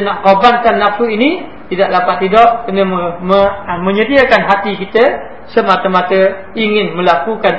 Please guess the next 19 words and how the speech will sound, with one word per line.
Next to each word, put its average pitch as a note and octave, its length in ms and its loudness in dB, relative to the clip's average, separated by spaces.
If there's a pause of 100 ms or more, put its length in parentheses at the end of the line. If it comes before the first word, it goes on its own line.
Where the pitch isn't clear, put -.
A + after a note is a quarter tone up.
amal F#3+ 320 0
ibadat F#3 480 2
kepada F3 320 0
Allah F#3 400 0
Subhanahu D#3 640 0
wa C3+ 160 -2
taala. C#3+ 320 -8 (400)
Jadi F3 240 2
hati G3+ 480 2
memang F#3+ 320 0
betul-betul E3+ 480 0
berazam, F#3+ 640 2
bertekad F3+ 560 -2
bersungguh-sungguh. D#3 880 -8 (160)
Sebagaimana F#3 640 2
kita G3+ 320 2
bertekad F#3+ 560 2
untuk G3 320 -4
melakukan F#3+ 480 2